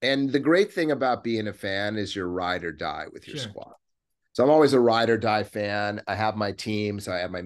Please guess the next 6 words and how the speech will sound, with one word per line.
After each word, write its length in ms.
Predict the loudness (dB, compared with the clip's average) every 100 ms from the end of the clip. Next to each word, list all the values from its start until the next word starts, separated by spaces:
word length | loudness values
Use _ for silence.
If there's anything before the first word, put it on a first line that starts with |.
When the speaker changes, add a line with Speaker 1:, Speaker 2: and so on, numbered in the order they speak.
| -10
Speaker 1:
I 60 | -8
mean, 260 | -6 -6 -12 _ -20 _ -4
Man 460 | 2 4 4 4
U, 420 | 4 6 6 4
soccer, 920 | 2 2 2 2 0 -2 -2 -2 -6 -8
uh, 440 | -8 -8 -8 -10